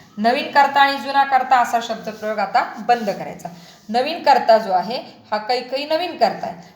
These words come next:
त्याला नाव काय आहे? प्रयोजक कर्ता,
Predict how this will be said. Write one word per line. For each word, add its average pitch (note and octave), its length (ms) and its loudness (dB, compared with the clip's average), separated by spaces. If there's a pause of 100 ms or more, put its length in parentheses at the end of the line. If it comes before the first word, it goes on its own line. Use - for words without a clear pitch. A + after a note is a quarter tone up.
(120)
त्याला A3+ 220 4
नाव A#3 260 4
काय A3+ 200 6
आहे? B3 520 -2 (220)
प्रयोजक A3 880 0 (440)
कर्ता, F#3+ 540 -2